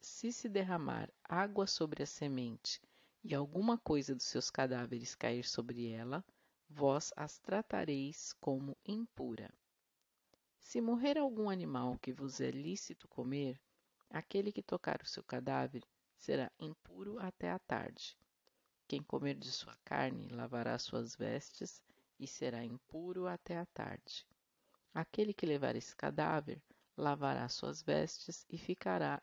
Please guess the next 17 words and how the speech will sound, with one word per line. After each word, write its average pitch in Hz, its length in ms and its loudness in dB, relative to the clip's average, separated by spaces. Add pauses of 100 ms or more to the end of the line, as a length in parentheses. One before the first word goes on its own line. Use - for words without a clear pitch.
(100)
impuro 147 760 -10
até 123 460 -8 (140)
a - 60 -20 (100)
tarde. - 560 -14 (840)
Todo 285 260 6
animal 185 400 4
que - 100 -12
se - 140 -2
arrasta 139 380 -2
sobre 127 320 -2
a 120 60 -2
terra 135 480 0 (360)
vos 143 240 2
será 120 420 0 (100)
uma 127 260 -8
coisa 139 360 -2 (160)
abominável. 190 960 0